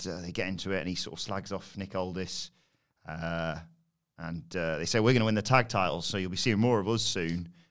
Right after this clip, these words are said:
And then Pearce gets approached by Jinder Mahal and Indus Sher, and he says, "Let's go and have a chat. I need a drink," basically.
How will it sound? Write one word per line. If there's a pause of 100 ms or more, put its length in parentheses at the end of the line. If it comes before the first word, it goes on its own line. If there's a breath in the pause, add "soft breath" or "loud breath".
And
then
Pearce
gets
approached
by
Jinder
Mahal
and
Indus
Sher, (460 soft breath)
and
he
says, (460 loud breath)
"Let's
go
and
have
a
chat.
I
need
a
drink," (160)
basically.